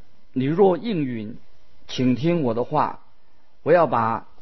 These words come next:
田价给你，求你收下，我就在那里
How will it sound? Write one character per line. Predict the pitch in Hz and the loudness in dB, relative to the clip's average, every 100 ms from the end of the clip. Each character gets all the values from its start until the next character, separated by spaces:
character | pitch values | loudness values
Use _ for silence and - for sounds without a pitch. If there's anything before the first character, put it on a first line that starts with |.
| - | -4
田 | 131 143 160 | 4 4 4
价 | 180 139 | 4 2
给 | 131 127 156 | 2 2 4
你， | 147 110 101 - - - - - - - | 4 2 -4 -10 -12 -12 -14 -14 -16 -14
求 | - 143 170 | -2 0 2
你 | 131 | 2
收 | 113 160 151 | 2 0 0
下， | 170 131 80 - - - - - - - - - - - - - - - - - | 0 -2 -2 -12 -18 -20 -18 -18 -18 -18 -18 -18 -18 -18 -18 -18 -18 -18 -12 -4
我 | 139 | 2
就 | 190 | 4
在 | 180 170 | 6 4
那 | 170 | 4
里 | 143 117 113 - | 0 -2 -8 -12